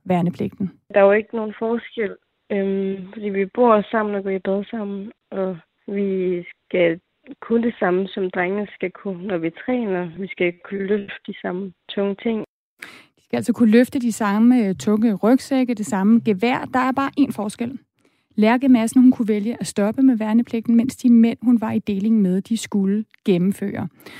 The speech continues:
Speaker 1: Og netop det, at kvinder og mænd ikke er ligestillet, det betød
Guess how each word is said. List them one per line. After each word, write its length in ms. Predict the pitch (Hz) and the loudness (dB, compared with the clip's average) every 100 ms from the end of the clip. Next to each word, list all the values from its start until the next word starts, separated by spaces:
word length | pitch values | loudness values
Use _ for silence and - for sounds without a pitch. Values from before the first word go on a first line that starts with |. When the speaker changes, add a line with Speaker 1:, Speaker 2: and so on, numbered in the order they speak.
| - _ | -20 _
Speaker 1:
Og 120 | 233 | 6
netop 300 | 240 254 302 - | 8 6 0 -4
det, 180 | 202 185 | -6 -6
at 120 | - | -8
kvinder 300 | - 233 233 | -4 0 2
og 60 | 247 | 2
mænd 220 | 196 208 - | 0 -2 -4
ikke 240 | 233 233 262 | 0 0 2
er 60 | |
ligestillet, 580 | 247 190 214 - 208 208 | 0 0 -2 -4 -6 -6
det 80 | 233 | -4
betød 400 | 254 - 330 | -4 -4 -4